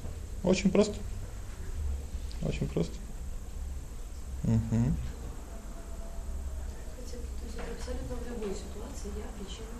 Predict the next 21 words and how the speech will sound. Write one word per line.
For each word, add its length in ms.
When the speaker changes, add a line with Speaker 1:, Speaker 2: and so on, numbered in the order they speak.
Speaker 1:
Однозначно. 640
Speaker 2:
В 20
любой. 140
Speaker 1:
Однозначно. 580
Если 280
нет, 200
тогда 180
все 160
нужно 240
перечеркнуть, 580
никакой 320
кармы 240
нет, 200
нужно 140
просто 240
идти 140
быстрее 380
жить 180
изо 140
всех 160
сил. 180